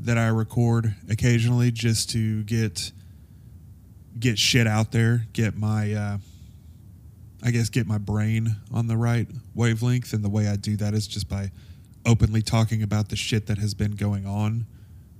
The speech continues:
with my brain. Uh, like I said before, if you're new to this podcast, it's called Panic on This Podcast because I,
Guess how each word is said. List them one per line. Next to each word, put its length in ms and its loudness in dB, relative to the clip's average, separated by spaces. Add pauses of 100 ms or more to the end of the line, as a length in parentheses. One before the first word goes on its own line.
(100)
with 160 -2
my 140 4
brain. 500 2 (140)
Uh, 300 -10 (840)
like 200 2
I 60 6
said 200 2
before, 300 2
if 140 0
you're 80 2
new 180 2
to 80 0
this 160 -2
podcast, 720 -2
it's 140 -10
called 260 -2
Panic 340 0
on 120 -4
This 120 -4
Podcast 540 -2
because 720 2 (720)
I, 560 0